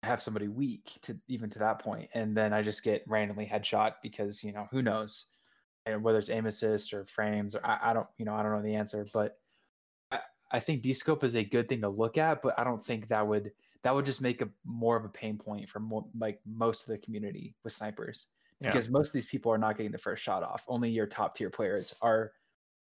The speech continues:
Speaker 1: pre-scoped angles, pre-scoped lanes. They know where people are gonna slide in, you know, so, and so on and so forth. But there, there's some shots I,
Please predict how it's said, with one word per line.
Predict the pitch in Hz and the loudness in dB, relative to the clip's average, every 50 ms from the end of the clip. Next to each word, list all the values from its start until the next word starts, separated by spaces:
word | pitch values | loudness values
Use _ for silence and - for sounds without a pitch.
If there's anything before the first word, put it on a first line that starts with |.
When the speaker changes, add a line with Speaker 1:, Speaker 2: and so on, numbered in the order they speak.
| _ _ _ _ _ _ _ _ _ _ | _ _ _ _ _ _ _ _ _ _
Speaker 1:
pre-scoped | - 147 131 - - 123 110 104 | 2 2 2 4 2 2 2 2
angles, | 113 120 117 113 117 113 110 107 104 - | 0 0 2 4 4 4 4 2 0 -2
pre-scoped | - - 120 - - 113 107 - | -4 -6 -4 -2 -4 -4 -4 -2
lanes. | 113 110 110 110 110 110 107 104 107 | 0 0 2 2 2 0 0 0 0
They | 113 110 | 0 2
know | 113 110 | 4 4
where | 113 110 | 2 2
people | - 113 117 113 | 0 -2 -2 0
are | 107 | 0
gonna | 107 101 | 0 0
slide | - 107 107 104 | 0 2 2 2
in, | 104 104 104 104 104 104 104 104 _ _ _ _ _ _ _ _ - | 2 0 0 0 -2 -4 -6 -10 _ _ _ _ _ _ _ _ -2
you | 110 | 0
know, | 107 101 101 98 | 0 0 0 -2
so, | - - 113 - - - | -2 -2 -2 -4 -4 -6
and | 113 113 107 107 104 | -6 -6 -6 -4 -4
so | - - 107 104 | -2 0 0 2
on | 104 104 | 0 0
and | 104 | -2
so | - 113 107 | -2 -4 -4
forth. | - - 110 107 | -2 -2 -2 0
But | - 147 143 | 2 2 2
there, | 170 165 | 2 2
there's | - - 160 165 - | 4 2 2 2 2
some | - 180 165 | 2 2 2
shots | - 156 135 113 | 2 0 2 2
I, | 110 107 - | 2 2 2